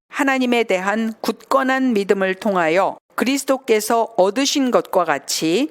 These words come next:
동일한 힘의 원천으로부터 도움을 얻으실 수 있습니다.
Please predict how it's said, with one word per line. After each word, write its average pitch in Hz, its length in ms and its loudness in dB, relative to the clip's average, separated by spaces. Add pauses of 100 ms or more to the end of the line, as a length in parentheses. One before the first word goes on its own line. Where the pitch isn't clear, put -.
동일한 226 600 -2
힘의 285 500 2
원천으로부터 202 1200 0
도움을 190 600 0 (140)
얻으실 180 560 2
수 202 180 -2
있습니다. 160 760 -2